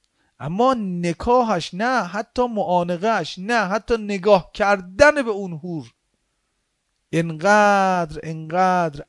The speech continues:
عظیم است، انقدر عجیب است، انقدر لذت بخش هست که یک نگاه کردن به اون حورالعین با کل زندگی دنیوی قابل قیاس نیست. پس عرضم اینه که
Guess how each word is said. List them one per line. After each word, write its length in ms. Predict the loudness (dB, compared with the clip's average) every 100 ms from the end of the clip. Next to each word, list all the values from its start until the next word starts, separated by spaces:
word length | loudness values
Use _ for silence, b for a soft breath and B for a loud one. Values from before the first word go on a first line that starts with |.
| -2
عظیم 500 | -2 -2 -4 -4 -4
است، 360 | -8 -10 -16 _ _ _ _ _ -8
انقدر 680 | -6 -4 0 4 4 2 -4 -4
عجیب 500 | -2 0 -2 -2 0
است، 440 | -2 -4 -14 -20 _ _ _ _
انقدر 500 | -8 -4 0 0 0
لذت 520 | -2 -2 0 -2 -2 -4
بخش 380 | -4 -4 -6
هست 440 | -2 0 -2 -8 b b b b -6
که 120 | -4
یک 520 | -4 0 4 4 2
نگاه 400 | -8 -4 -2 -4
کردن 400 | -4 -6 -6 -8
به 240 | -10 -10 -8
اون 180 | -8 -6
حورالعین 480 | -4 -4 -6 -6
با 100 | -6
کل 580 | -6 -4 2 6 6 4
زندگی 560 | 2 -2 -2 -6 -4 -4
دنیوی 480 | -2 -4 -4 -6 -2
قابل 320 | -2 -2 -6
قیاس 400 | -6 -6 -8 -12
نیست. 200 | -16 -18 _ -4
پس 180 | -2 0
عرضم 380 | 2 2 0 -2
اینه 220 | -4 -6
که 200 | -8 -16